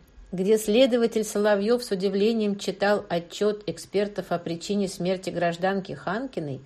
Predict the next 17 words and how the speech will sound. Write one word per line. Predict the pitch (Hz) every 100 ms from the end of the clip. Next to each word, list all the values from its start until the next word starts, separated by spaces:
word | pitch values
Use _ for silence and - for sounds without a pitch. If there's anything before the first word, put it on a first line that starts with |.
| - - -
а | -
Яна | 156 170 165
Быстрова | 165 175 - 170 180 170
радовалась | 175 175 160 156 -
неожиданному | 165 160 180 170 165 165
предложению | 165 160 160 160 170 156 147
о |
сотрудничестве, | 143 143 - 220 240 240 269 247 247 262 262 - - - _
молодой | 185 190 190 302 339
темноволосый | 339 233 208 196 190 180 175 180
мужчина | 170 165 - 269 285
атлетического | 269 254 247 240 233 - 220
телосложения | 208 202 196 196 196 190 196 185 170
сидел | - 165 226 320
на | 285
уютной | 196 185 240 247 233
веранде, | 208 175 165 165 170